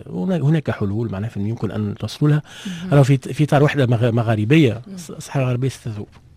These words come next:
Speaker 2: طبعًا، طبعًا. مم.
Speaker 1: في
Speaker 2: هذه ان
Speaker 1: مش-
Speaker 2: شاء الله اللي احنا ن-، <clears throat> نتمناوه لمصلحه شعوبنا.
Speaker 1: وراه في وقت من الاوقات معناها حتى موريتانيا كانت المغرب تحب، آه،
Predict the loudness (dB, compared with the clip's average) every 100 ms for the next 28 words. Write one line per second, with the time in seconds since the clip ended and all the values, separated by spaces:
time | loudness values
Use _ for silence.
0 | _ _ _ _ _ _ -2 -2 -4 -10
1 | _ -2 -2 -6 -14 -18 -10 -8 -8 -12
2 | -16 -16 -18 -20 _ _ _ _ _ _
3 | _ _ _ _ _ -20 -20 -10 -2 0
4 | 2 2 2 4 4 2 0 2 2 2
5 | 0 4 4 4 2 0 2 2 2 2
6 | 2 0 -2 -6 -6 -4 -2 0 0 2
7 | 0 -2 -2 -4 -4 -4 -2 -4 -4 -4
8 | -6 -2 0 0 0 -4 -2 -4 -4 -6
9 | -6 -8 -10 -10 -8 -8 -10 -12 -14 -18